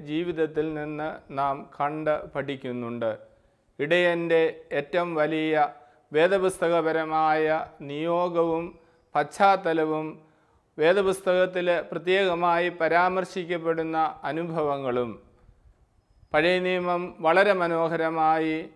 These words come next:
യഹോവയായ ദൈവത്തെ തൻ്റെ ഇടയനായിട്ട്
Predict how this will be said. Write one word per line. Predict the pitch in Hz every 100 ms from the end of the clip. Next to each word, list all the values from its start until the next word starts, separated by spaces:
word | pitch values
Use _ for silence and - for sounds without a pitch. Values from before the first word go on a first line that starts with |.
| _ _ -
യഹോവയായ | - 170 202 196 170 165 156 160 156
ദൈവത്തെ | 156 156 165 165 151 151 151 - -
തൻ്റെ | 139 151 147 147 -
ഇടയനായിട്ട് | 151 185 170 151 143 147 143 143